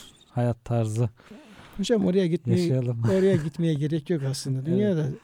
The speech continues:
Speaker 2: sıkıştığımız zaman aynı şeyleri söylüyoruz. Diyelim ki başımıza bir ameliyat geliyor. Yani o ameliyat masasının yatma durumuyla karşılaşıyoruz. Sonra orada kolumuzu bacağımızı bağlıyorlar.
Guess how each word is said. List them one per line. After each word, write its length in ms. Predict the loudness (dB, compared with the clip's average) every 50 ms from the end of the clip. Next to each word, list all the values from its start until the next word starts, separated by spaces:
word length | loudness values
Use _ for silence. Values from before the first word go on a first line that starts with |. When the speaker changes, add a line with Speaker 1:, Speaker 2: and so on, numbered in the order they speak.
| _ _ -16
Speaker 2:
sıkıştığımız 580 | -8 -6 -4 -4 -4 -2 -2 -2 0 0 0
zaman 200 | 0 0 0 0
aynı 220 | 0 0 0 0 -2
şeyleri 340 | -2 -4 -4 -2 0 -2 -2
söylüyoruz. 680 | -2 -2 -4 -4 -4 -6 -10 -12 -14 -18 -20 -20 -14 _
Diyelim 160 | -4 -4 -4 -2
ki 40 |
başımıza 360 | -4 -4 -2 -2 -2 -2 0 0
bir 60 | 0
ameliyat 420 | 0 2 2 4 2 2 0 0
geliyor. 300 | -2 -4 -4 -4 -8 -14 _ _ _ _ _ _ _ _ _ -20 _ -20 -20 _ _ _ _ 0
Yani 260 | 2 2 4 4 2
o 140 | 2 0 0
ameliyat 300 | 0 0 2 2 0 0
masasının 280 | -2 -4 -2 0 2
yatma 320 | 2 2 0 0 -2 -2 -2
durumuyla 360 | 0 -2 0 0 0 0 0
karşılaşıyoruz. 920 | -2 -2 -4 -4 -2 -2 -4 -4 -2 -2 -2 -2 -2 -4 -8 -10 -18 -20 -20 _ _ _ _ -20 _ _ _ _ _ _ _ _ _
Sonra 240 | -4 -2 0 0 0
orada 500 | 0 2 0 0 0 0 -2 -2 -2 -6 _ _ _
kolumuzu 340 | 2 4 4 4 4 2 2
bacağımızı 420 | 0 0 0 0 0 0 0 0
bağlıyorlar. 580 | 2 2 2 2 0 0 -2 -2 -4 -6 -8